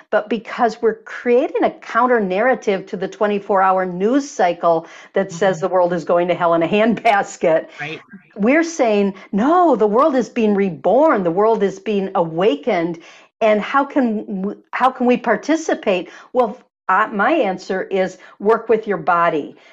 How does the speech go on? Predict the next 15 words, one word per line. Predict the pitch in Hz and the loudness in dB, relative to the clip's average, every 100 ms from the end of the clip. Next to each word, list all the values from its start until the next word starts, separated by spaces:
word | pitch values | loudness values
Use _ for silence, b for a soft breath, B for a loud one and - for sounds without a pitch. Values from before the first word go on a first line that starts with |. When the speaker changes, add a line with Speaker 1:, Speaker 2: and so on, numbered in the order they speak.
| b | b
Speaker 1:
because | 214 226 208 | -6 -2 0
your | 220 | 0
body | - 208 233 262 | 0 0 2 0
will | 208 196 | -2 -4
show | - - 185 214 | -6 -2 2 2
you | 185 165 | 0 -4
how | - 196 | -4 -4
you | 180 175 | -2 -4
can | 170 185 | -4 -6
participate. | 165 170 202 - 202 - 165 160 | -4 -6 -6 -6 -10 -4 -2 -2
And | - 185 180 B B - | -4 -4 -4 B B 0
as | 220 262 247 | 2 2 0
you | 233 | -6
come | - - 214 208 | -4 -2 -2 0
into, | 220 202 - 214 190 170 | -2 -4 -2 -2 -2 -4